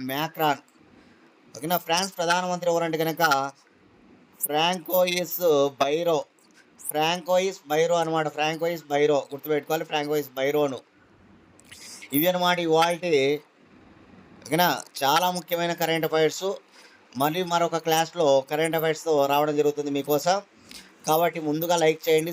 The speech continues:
సబ్స్క్రైబ్ చేసుకోండి, మీ ఫ్రెండ్స్ ఉంటే వారికి షేర్ చేయండి. ఓకేనా, వీటిని కంటిన్యూ చేయడం జరుగుతుంది అన్నమాట. కరెంట్ అఫైర్స్ నెంబర్లు పెరిగిపోతూ ఉంటాయి, థౌజండ్ బిట్స్ వరకు కూడా వస్తాయి. ఓకేనా, కాబట్టి ఇంపార్టెంట్ బిట్స్ అన్నీ కూడా మీకోసం చ-, చేయడం జరుగుతూ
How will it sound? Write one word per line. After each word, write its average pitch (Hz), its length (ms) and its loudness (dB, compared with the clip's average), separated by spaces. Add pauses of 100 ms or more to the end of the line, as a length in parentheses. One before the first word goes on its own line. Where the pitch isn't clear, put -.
సబ్స్క్రైబ్ 160 400 -4
చేసుకోండి, 151 440 0
మీ 170 120 -2
ఫ్రెండ్స్ 147 260 -4
ఉంటే 160 160 -2
వారికి 151 280 0
షేర్ 143 240 0
చేయండి. 139 360 2 (560)
ఓకేనా, 160 240 -2
వీటిని 156 240 -2
కంటిన్యూ 156 280 0 (120)
చేయడం 160 260 4
జరుగుతుంది 156 300 2
అన్నమాట. 151 260 2
కరెంట్ 147 260 0
అఫైర్స్ 151 320 -2 (240)
నెంబర్లు 156 360 0
పెరిగిపోతూ 156 440 2 (100)
ఉంటాయి, 165 240 2 (440)
థౌజండ్ 156 340 0
బిట్స్ 156 220 -4
వరకు 156 180 2
కూడా 151 200 4
వస్తాయి. 180 300 0 (280)
ఓకేనా, 156 260 -6
కాబట్టి 156 340 0 (120)
ఇంపార్టెంట్ 160 460 -2
బిట్స్ 151 180 -8
అన్నీ 151 140 -2
కూడా 151 180 2
మీకోసం 147 400 -2 (580)
చ-, 98 240 -8
చేయడం 160 320 4
జరుగుతూ 151 260 4